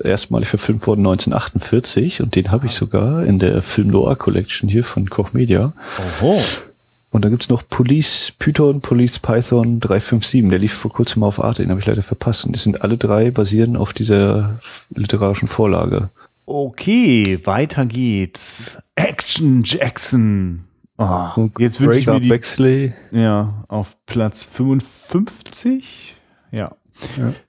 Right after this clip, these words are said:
Speaker 2: Ich wünsch mir jetzt die Jungs vom Bahnhofskino her, die mir mit flammenden Worten davon erzählen. Oder kennst du ihn?
Speaker 1: Ich habe ihn nicht gesehen, aber ich glaube, es gibt auch auf jeden Fall eine Bahnhofskino-Folge dazu. Und, äh, Carl Weathers ist das, ne?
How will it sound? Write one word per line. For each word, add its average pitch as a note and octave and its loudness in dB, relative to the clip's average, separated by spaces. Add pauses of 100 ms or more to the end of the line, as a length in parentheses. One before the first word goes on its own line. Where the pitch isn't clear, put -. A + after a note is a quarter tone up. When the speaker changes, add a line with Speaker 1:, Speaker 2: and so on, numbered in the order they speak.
(400)
Speaker 2:
Ich - -4
wünsch D3 2
mir F#3 4
jetzt F3 2
die E3+ -2
Jungs E3 2
vom D#3 0
Bahnhofskino C#3+ 0
her, G2+ 4
die G2+ -4
mir G#2+ 2
mit A2 0
flammenden B2+ 2
Worten B2+ 0
davon C3 0
erzählen. A#2 0
Oder A2 2
kennst - 0
du A#2 2
ihn? F2+ 0 (920)
Speaker 1:
Ich - -4
habe C#3+ -2
ihn E3 -6
nicht D#3+ 0
gesehen, A2 2
aber F2+ 2
ich - 0
glaube, B2+ 2
es B2 0
gibt E3+ -4
auch G2 2
auf - -4
jeden G2 2
Fall G2 0
eine G2 0
Bahnhofskino-Folge G#2 -2
dazu. D3 0
Und, G#2+ 2
äh, G2+ 4
Carl G#2+ 0
Weathers G#2+ 2
ist - -4
das, G2 -4
ne? A#2 0